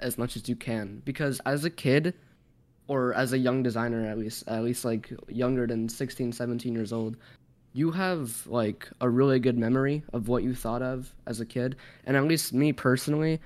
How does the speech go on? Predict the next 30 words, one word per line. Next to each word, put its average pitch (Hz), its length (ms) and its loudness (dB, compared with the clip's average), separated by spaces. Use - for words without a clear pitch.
I 123 100 8
was 131 240 6
really 139 260 4
into 120 560 -2
drawing 131 640 2
and 120 120 0
a 120 40 0
lot 120 200 0
of 113 100 -4
artistic 120 500 -6
things. 139 380 -2
So 123 380 2
with 139 240 0
that 131 460 -2
in 135 140 4
mind, 123 400 2
I 120 160 2
always, 123 260 2
I 117 120 4
would 123 120 6
always 123 320 6
go 123 160 6
for, 123 200 4
like, 120 160 4
a 110 320 0
graffiti 127 640 6
sort 123 220 0
of 113 100 -2
illustrated 131 540 -2
style 131 420 -4